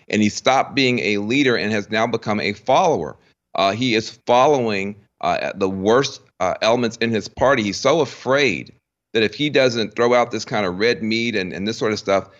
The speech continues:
that he's not gonna become speaker, that he has stopped being a leader. He's now a follower. And it's, it's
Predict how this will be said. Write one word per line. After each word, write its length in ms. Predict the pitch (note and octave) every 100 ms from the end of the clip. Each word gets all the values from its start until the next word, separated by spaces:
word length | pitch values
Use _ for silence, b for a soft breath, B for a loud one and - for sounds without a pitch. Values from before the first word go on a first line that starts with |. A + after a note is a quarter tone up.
| b
that 100 | A2
he's 160 | A#2+ G2+
not 220 | A#2 B2
gonna 140 | A2+
become 260 | G#2 - G2+
speaker, 540 | - D3+ - G#2+ - b b
that 80 | A2
he 100 | A#2+
has 120 | G#2
stopped 380 | - A2 G#2 C3+
being 220 | C3+ B2+
a 40 |
leader. 280 | A2 G2 G2+
He's 180 | G#2 G2
now 220 | A2 G#2+
a 80 | F#2+
follower. 400 | - A2+ B2+ F2
And 100 | G2+
it's, 140 | G2
it's 280 | F2 G2 -